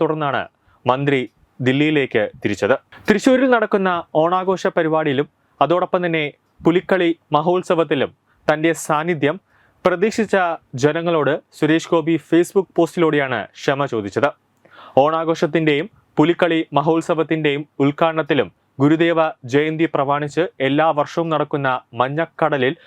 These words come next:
സംഗമത്തിലും പങ്കെടുക്കാൻ കഴിയാത്തതിൽ ഖേദം പ്രകടിപ്പിച്ചു.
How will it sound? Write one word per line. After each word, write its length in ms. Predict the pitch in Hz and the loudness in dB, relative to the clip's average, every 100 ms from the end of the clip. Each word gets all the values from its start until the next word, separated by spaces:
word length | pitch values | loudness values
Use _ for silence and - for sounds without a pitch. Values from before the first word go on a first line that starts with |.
| - - - | -20 -18 -2
സംഗമത്തിലും 680 | 175 160 180 170 156 139 101 _ | 0 2 0 0 0 0 -2 _
പങ്കെടുക്കാൻ 520 | 131 143 160 147 147 143 139 | -2 0 0 2 -2 -2 -4
കഴിയാത്തതിൽ 640 | 143 139 160 170 160 117 135 _ - | -2 0 -2 0 -2 -2 -6 _ -2
ഖേദം 260 | 139 143 127 | 0 0 -4
പ്രകടിപ്പിച്ചു. 420 | 107 104 107 151 | -4 -4 -2 -2